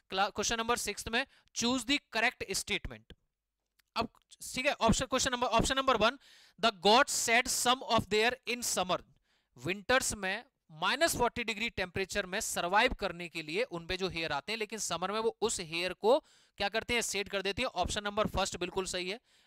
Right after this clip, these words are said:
गर्मियों में ये क्या करती हैं, gods अपने set को, अपने hair को सेट कर देती हैं, गिरा देती हैं।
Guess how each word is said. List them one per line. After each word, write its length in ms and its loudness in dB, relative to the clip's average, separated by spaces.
गर्मियों 320 -6
में 140 -2
ये 80 -6
क्या 160 -4
करती 260 -4
हैं, 80 -2
gods 280 6
अपने 280 -8
set 260 -4
को, 80 -6
अपने 180 -6
hair 220 -2
को 200 4
सेट 240 -4
कर 160 -6
देती 240 -8
हैं, 200 -6
गिरा 220 -4
देती 280 -10
हैं। 160 -4